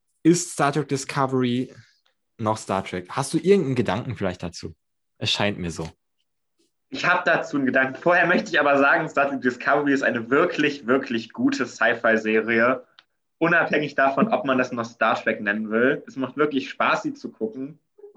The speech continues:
Speaker 2: Aber es gibt so ein paar Aspekte, die, die Star Trek ausmachen, die da so ein
Speaker 1: Mhm.
Speaker 2: bisschen zu kurz kommen.
Speaker 1: Mhm.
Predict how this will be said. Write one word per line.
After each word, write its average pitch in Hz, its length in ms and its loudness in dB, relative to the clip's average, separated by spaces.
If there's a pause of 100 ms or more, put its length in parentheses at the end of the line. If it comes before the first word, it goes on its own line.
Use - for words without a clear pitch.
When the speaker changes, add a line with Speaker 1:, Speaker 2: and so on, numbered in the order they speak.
(920)
Speaker 2:
Aber 135 160 0
es 156 100 -2
gibt 202 220 -2
so 165 80 4
ein - 80 -2
paar 175 300 0
Aspekte, 147 840 -2 (100)
die, 135 140 4
die 135 140 4
Star 139 560 0
Trek 139 380 0
ausmachen, 135 880 -2 (340)
die 135 80 4
da 135 180 4
so 135 100 0
ein 131 80 0
Speaker 1:
Mhm. - 20 -6
Speaker 2:
bisschen 139 520 -6
zu 135 100 -6
kurz - 380 -8
kommen. - 300 -18 (1200)
Speaker 1:
Mhm. 113 420 -10